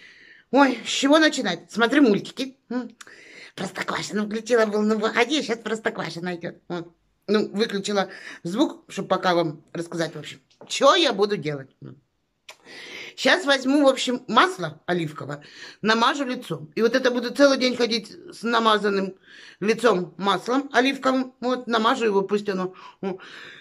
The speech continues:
Встала сегодня в семь часов, думаю, ну, полежу, полежу, до одиннадцати часов лежала. Пока встала, кофе попила, два часа, полтретьего. Только вот начинаю какую-то... Сделала орхидеи, такое всё, вот, ну, вот так вот,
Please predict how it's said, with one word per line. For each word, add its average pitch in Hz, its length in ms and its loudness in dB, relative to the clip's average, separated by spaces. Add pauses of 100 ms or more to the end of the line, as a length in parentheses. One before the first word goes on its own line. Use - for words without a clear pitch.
Встала 349 360 4
сегодня 320 320 4
в 180 560 -10
семь 339 220 2
часов, 240 220 0
думаю, 294 200 4
ну, 370 60 0
полежу, 349 340 4
полежу, 285 340 2
до 269 100 4
одиннадцати 277 400 0
часов 277 240 2
лежала. 175 400 0 (120)
Пока 247 200 0
встала, 262 260 4
кофе 262 240 -2
попила, 262 340 2
два 220 160 2
часа, 190 360 -4 (440)
полтретьего. 180 640 0 (120)
Только 285 240 4
вот 269 180 2
начинаю 233 420 0
какую-то... 220 360 -4 (280)
Сделала 214 300 6
орхидеи, 285 400 2
такое 233 280 2
всё, 294 220 0
вот, 294 60 -4
ну, - 220 -4
вот - 140 0
так 254 160 0
вот, 208 200 -12